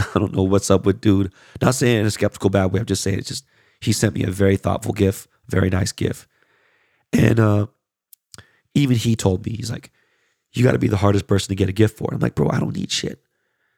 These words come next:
But shit, he's a billionaire. A billionaire said that to me,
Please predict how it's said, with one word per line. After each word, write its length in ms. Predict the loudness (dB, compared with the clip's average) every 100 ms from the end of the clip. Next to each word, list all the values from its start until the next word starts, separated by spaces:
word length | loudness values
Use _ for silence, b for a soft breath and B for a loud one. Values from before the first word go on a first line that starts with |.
| -2
But 120 | -2
shit, 220 | 0 -2
he's 200 | -2 -2
a 60 | -2
billionaire. 800 | -4 2 2 2 -4 -8 -12 _ b b -6
A 60 |
billionaire 580 | -6 -2 0 0 2 0
said 360 | 0 2 2 4
that 280 | 0 0 -4
to 140 | -6
me, 300 | -2 -4 -4